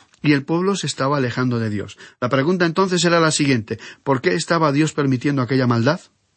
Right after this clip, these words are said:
En cierta ocasión, un profesor universitario creyente estaba conversando con otro, también creyente,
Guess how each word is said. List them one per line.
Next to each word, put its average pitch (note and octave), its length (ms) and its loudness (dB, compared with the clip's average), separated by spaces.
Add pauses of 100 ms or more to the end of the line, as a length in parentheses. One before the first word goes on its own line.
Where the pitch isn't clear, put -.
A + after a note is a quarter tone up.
(580)
En D#3+ 100 2
cierta A#3 240 0
ocasión, A#2+ 580 -2 (380)
un A#3 200 2
profesor F#3 420 0
universitario C3 760 0
creyente A2 640 -2 (280)
estaba G#3 320 0
conversando D#3 580 0
con C3 180 0
otro, C#3 320 0
también C3 360 0
creyente, C3+ 560 0